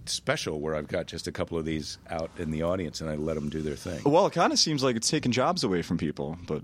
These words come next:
Speaker 1: Oh, yeah. Well, look, this is the thing. It's not Mexicans that are gonna steal our jobs, and I said this last night. Are you setting me up?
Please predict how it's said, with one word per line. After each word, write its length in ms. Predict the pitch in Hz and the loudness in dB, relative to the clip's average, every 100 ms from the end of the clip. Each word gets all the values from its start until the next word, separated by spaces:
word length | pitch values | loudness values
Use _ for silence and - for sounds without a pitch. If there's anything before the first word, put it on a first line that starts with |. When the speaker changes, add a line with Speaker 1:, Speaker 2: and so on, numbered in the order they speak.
| - | 0
Speaker 1:
Oh, 240 | 185 117 | 0 0
yeah. 340 | 80 117 160 76 | 0 0 0 0
Well, 160 | 104 143 | 0 2
look, 240 | 147 240 - | 2 0 0
this 160 | 180 214 | 0 0
is 80 | |
the 80 | 185 | 0
thing. 320 | 185 240 240 - - - | 0 2 0 -4 -10 -6
It's 160 | - | 0
not 160 | 262 147 | 2 2
Mexicans 580 | 139 190 202 - 131 120 | 2 2 -2 0 0 0
that 80 | |
are 60 | 113 | 0
gonna 180 | 117 113 | 0 0
steal 300 | - 120 113 | 0 0 0
our 80 | 104 | 0
jobs, 340 | 117 120 135 | 0 0 0
and 100 | 165 | -2
I 40 | 185 | 0
said 220 | 196 175 | 0 0
this 180 | 185 190 | 0 0
last 280 | 190 180 | 0 0
night. 220 | 196 208 98 | -2 -2 0
Are 60 | |
you 100 | 131 | 0
setting 300 | 151 196 185 | 2 2 4
me 100 | 175 | 4
up? 180 | 185 214 | 2 0